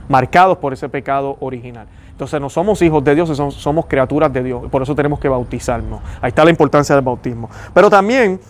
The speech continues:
le-, el poligenismo, como les decía, es esa teoría de que hay diferentes linajes. Y esto puede traer problemas graves. Primero, el pecado original no aplicaría, porque entonces solamente el pecado original sería para los que son del linaje de Adán y Eva. Entonces, ¿quiénes son esos?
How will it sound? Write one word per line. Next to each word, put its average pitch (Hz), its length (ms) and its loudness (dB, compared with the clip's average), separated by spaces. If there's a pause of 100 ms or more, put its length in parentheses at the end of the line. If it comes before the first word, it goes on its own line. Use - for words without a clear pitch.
(300)
le-, 175 140 2
el 170 100 2
poligenismo, 180 600 2
como 170 160 -4
les 160 120 -2
decía, 160 440 0
es 170 140 -2
esa 196 200 -2
teoría 190 360 0
de 147 120 0
que 143 100 -6
hay 143 60 -4
diferentes 160 440 -4
linajes. 135 340 0
Y 135 40 -2
esto 185 140 0
puede 214 140 4
traer 208 200 2
problemas 170 440 0
graves. 131 260 0
Primero, 165 280 4
el 240 60 2
pecado 175 260 4
original 202 340 2
no 202 80 0
aplicaría, 185 460 0 (260)
porque 156 140 2
entonces 175 340 0 (100)
solamente 214 520 4
el - 40 -2
pecado 202 240 4
original 208 320 0
sería 202 240 0
para 180 160 2
los 151 80 -2
que 147 80 -6
son 165 140 -6
del 185 120 0
linaje 170 280 -2
de 160 80 2
Adán 147 200 0
y 147 80 -2
Eva. 139 180 -2 (160)
Entonces, 135 180 -8
¿quiénes 151 200 0
son 180 180 2
esos? - 220 0